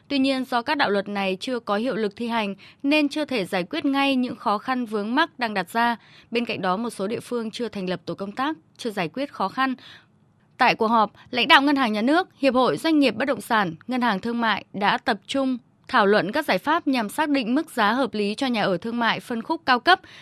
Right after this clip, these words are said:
đánh giá thị trường bất động sản dành cho khách hàng có thu nhập trung bình và thu nhập thấp.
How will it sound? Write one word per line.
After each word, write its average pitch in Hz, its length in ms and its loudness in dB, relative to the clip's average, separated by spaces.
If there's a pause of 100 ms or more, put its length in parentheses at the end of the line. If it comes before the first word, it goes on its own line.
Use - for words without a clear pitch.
đánh 247 160 -2
giá 233 180 4
thị - 180 -4
trường 226 260 -2
bất 277 60 0
động 233 160 -2
sản 208 280 0
dành 190 180 -2
cho 226 120 -8
khách 302 220 -6
hàng 220 320 -2
có 196 200 0
thu 254 140 -4
nhập 233 180 -2 (100)
trung 233 200 -2
bình 196 220 2
và 185 220 0
thu 220 120 -6
nhập 196 180 -6
thấp. 302 160 -2